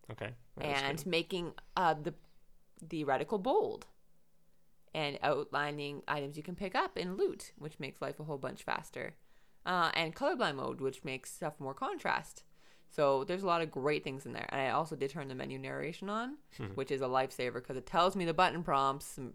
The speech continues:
Speaker 2: saving me to having to mouse over everything. So
Speaker 1: There you go.
Speaker 2: it has a lot of great things in there. I just wish I didn't feel stupid playing it. That's all.
Speaker 1: You're
Speaker 2: But I
Speaker 1: only,
Speaker 2: like playing it.
Speaker 1: you're only, you're only, like, a couple hours in, aren't you?
Speaker 2: Uh, yeah. Yeah.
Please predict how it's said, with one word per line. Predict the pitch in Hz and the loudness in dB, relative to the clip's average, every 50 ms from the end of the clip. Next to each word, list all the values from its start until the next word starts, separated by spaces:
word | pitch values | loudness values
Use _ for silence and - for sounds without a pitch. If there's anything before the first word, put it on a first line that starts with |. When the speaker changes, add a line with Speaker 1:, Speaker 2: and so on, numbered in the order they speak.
| - - | -12 -12
Speaker 2:
saving | - - 143 139 139 135 135 | -8 -4 -2 -2 -2 -2 -4
me | 135 135 | -6 -6
to | 131 123 | -6 -4
having | - 139 135 127 127 131 139 | -2 -2 -2 -2 -4 -6 -8
to | - - 127 123 | -8 -8 -8 -6
mouse | 120 123 123 127 131 143 - | -6 -6 -4 -4 -4 -4 -4
over | 139 131 120 127 | -4 -2 -2 -4
everything. | 120 113 123 - - - | -4 -4 -6 -8 -10 -10
So | - - 107 - - - - - - - | -10 -10 -10 -10 -10 -12 -16 -18 -14 -12
Speaker 1:
There | 185 160 | -10 -10
you | 135 131 139 139 | -8 -8 -8 -8
go. | 127 - - - - - - - - - - - | -8 -8 -8 -10 -14 -20 -20 -20 -20 -20 -16 -12
Speaker 2:
it | 185 | -4
has | 175 196 190 | 0 0 2
a | 180 | 6
lot | 175 180 220 254 | 10 10 10 10
of | 247 | 8
great | 196 208 214 220 196 208 | 8 8 8 8 6 2
things | - - 233 226 220 - | 2 2 2 2 2 2
in | - 202 214 202 | 2 2 2 4
there. | 175 156 - - | 2 2 4 8
I | - 165 185 | 8 8 8
just | 170 165 165 - - | 6 2 -4 -4 -2
wish | 160 160 - | -4 -2 0
I | - 170 | 0 0
didn't | 156 170 160 156 156 | 2 0 -2 -2 0
feel | - 156 143 | 2 2 2
stupid | 147 - - 214 214 208 - 226 220 - | 2 2 2 2 2 4 2 -2 -2 0
playing | - 190 139 123 120 120 127 | 0 2 2 2 0 -2 -4
it. | 127 - - - | -6 -6 0 4
That's | 165 151 160 180 - - | 6 6 6 4 2 2
all. | 196 160 123 123 101 113 147 - - - - - | 4 6 6 6 4 2 0 -6 -14 -20 -18 -10
Speaker 1:
You're | 185 | 0
Speaker 2:
But | 208 190 | 6 8
I | 196 | 8
Speaker 1:
only, | 202 190 | 10 10
Speaker 2:
like | 190 196 190 - | 10 8 6 4
playing | 170 131 123 117 | 0 -2 -2 -2
it. | - - | -6 -6
Speaker 1:
you're | 185 208 | -6 -4
only, | 175 131 110 | -4 -4 -4
you're | 127 160 | -4 -4
only, | 160 123 | -4 -2
like, | 107 98 - | -4 -4 -2
a | |
couple | - 120 - 98 | -4 -4 -2 -2
hours | 98 101 104 98 | -2 -2 -4 -4
in, | 107 107 | -6 -6
aren't | 104 101 98 101 - | -8 -8 -10 -10 -10
you? | 151 143 - - - - - - | -10 -12 -12 -14 -18 -20 -18 -10
Speaker 2:
Uh, | - - 359 381 403 415 415 415 415 415 415 381 392 - | -4 -2 0 2 2 2 2 0 0 0 -2 -4 -4 -2
yeah. | 403 415 427 440 453 494 494 - - - - - - - - - - - - - - - - - | -2 -2 -2 -2 -4 -8 -10 -14 -20 -20 -20 -20 -20 -20 -20 -20 -20 -20 -20 -20 -20 -20 -12 -6
Yeah. | - 427 453 | -4 -4 -4